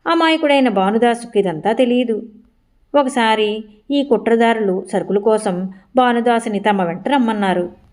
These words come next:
భానుదాసు చాలా రొక్కం తీసుకుని వారి వెంట పయనమయ్యాడు. అంతా గుర్రాలెక్కి వెళ్తున్నారు. ఆ రాత్రికి వారంతా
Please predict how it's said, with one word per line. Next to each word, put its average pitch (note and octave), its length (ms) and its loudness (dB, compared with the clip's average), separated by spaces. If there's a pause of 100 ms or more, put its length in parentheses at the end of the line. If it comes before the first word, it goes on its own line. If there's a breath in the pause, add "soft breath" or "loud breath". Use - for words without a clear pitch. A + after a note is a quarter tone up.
(180)
భానుదాసు C#4 840 2
చాలా F3 220 0
రొక్కం G#3 300 -2
తీసుకుని A3+ 500 -4 (200 loud breath)
వారి C4 200 4
వెంట F#3 260 -4
పయనమయ్యాడు. G#3+ 680 -2 (800)
అంతా F#3+ 420 0 (120)
గుర్రాలెక్కి A3 520 2
వెళ్తున్నారు. A3 600 0 (760)
ఆ D#4 100 4
రాత్రికి C4 680 0
వారంతా F#3 640 0